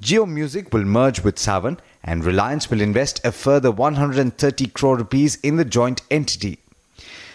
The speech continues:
Punjab National Bank plans to take part in the bankruptcy proceeding of Firestar Diamond, a group company of jewellery designer Nirav Modi, who is one of the accused in the twelve thousand seven hundred crore rupee fraud at the public sector lender.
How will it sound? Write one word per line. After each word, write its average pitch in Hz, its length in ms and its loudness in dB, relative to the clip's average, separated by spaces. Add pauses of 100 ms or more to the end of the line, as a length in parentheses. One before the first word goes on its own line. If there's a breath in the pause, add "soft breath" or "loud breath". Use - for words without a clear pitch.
(220 loud breath)
Punjab 123 340 2
National 107 400 0
Bank 117 340 -2
plans 120 300 0
to 104 100 -4
take - 380 -2
part 135 240 0 (100)
in 131 160 2
the 110 60 2
bankruptcy 135 640 -2
proceeding 139 680 0
of - 300 -2
Firestar 131 800 -2
Diamond, 95 400 -2 (240 loud breath)
a 82 80 -6
group 101 300 -2
company 123 360 -2
of 87 140 -2
jewellery 123 460 0
designer 107 500 0
Nirav 104 400 2
Modi, 101 400 0 (260 loud breath)
who 139 120 2
is 113 160 0
one 147 200 0
of 208 100 -8
the 202 100 -2
accused 120 560 0
in 131 100 0
the 117 80 2
twelve 139 320 0
thousand 120 420 -2
seven 120 220 0
hundred 113 380 -2
crore 131 240 2
rupee 110 240 0
fraud 151 500 0 (240 loud breath)
at - 180 -6
the 170 60 0
public 107 540 -4
sector - 360 -4
lender. 92 460 -2